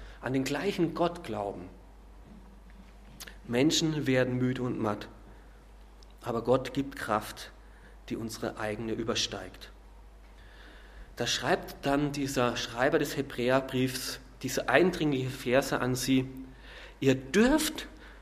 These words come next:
darin nicht nachlassen. Nehmt euch vielmehr ein Beispiel an denen, die Vertrauen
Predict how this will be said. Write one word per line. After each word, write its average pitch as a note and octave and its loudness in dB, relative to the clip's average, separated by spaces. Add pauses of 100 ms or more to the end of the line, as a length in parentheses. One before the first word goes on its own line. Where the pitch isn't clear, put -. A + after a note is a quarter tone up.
darin B2 6
nicht A2+ 2
nachlassen. G2 -2 (1120)
Nehmt F3+ 6
euch D3 4
vielmehr F#3 4
ein C3 6
Beispiel C3+ 6
an B2 4
denen, F3+ 6
die D3 -2
Vertrauen E3 6